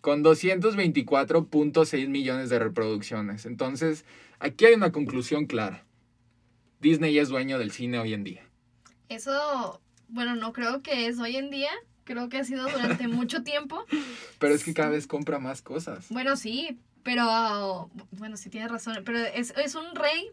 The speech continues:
Speaker 2: para marcar tendencias, para marcar ilusión y magia,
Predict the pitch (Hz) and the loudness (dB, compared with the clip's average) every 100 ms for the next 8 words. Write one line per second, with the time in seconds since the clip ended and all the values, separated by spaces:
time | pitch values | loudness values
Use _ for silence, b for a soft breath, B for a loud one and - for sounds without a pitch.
0 | - 262 226 226 233 233 233 285 285 302 | -6 -4 -2 -2 -4 -6 -4 -4 -2 -2
1 | 302 320 320 392 - - 214 220 214 214 | -2 -4 -2 -2 -8 -6 -4 -2 -2 -4
2 | 214 202 B B B B 254 254 247 247 | -4 -6 B B B B -2 0 0 0
3 | 240 269 302 294 254 - 254 240 262 269 | 0 0 -2 -4 -6 -4 -2 -2 -2 -2
4 | 262 262 269 269 285 | -2 -2 -2 -4 -6